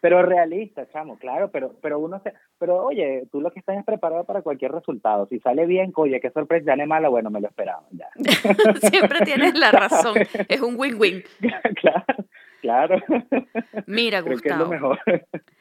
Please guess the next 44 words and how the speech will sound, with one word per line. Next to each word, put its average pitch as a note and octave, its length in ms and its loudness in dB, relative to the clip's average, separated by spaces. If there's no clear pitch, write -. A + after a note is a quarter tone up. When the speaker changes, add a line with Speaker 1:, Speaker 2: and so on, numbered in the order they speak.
Speaker 2:
Y B2+ 100 0
Speaker 1:
Dígame. A#3 300 0
Speaker 2:
ya A#3+ 300 2
para D#4+ 220 -2
cerrar, E3 500 -6
yo G#3+ 220 -4
quería C4 280 -8
pedirte F3+ 600 -10
que G#3 140 0
le G3 100 0
des G#3+ 120 -2
un C4 100 -8
consejo C4+ 520 -6
Speaker 1:
Sí. - 60 -14
Speaker 2:
a F3+ 120 -2
esos B3 180 -10
muchachos G#3 400 -12
que F#3 140 -10
vienen G3+ 240 -10
detrás, F#3+ 320 -8
porque F#3+ 240 -6
aunque G3 260 -4
tú A#3+ 160 -10
no D4+ 140 -8
lo D#4+ 120 -12
creas, G#3 360 -10
hay G#3 100 -8
mucha D#4 400 -4
gente D4+ 160 -6
que C4+ 80 -10
me B3 100 -8
ha C4+ 40 -10
escrito C4+ 340 -12
preguntándome G#3+ 600 -10
por E3 160 -10
Alemania, F#3 420 -10
porque E3 160 -18
es - 40 -18
que A3 80 -12
suena B3+ 420 -10
como F#3+ 340 -6
una A#3+ 140 -8
alternativa A3 640 -12
súper E3+ 800 -12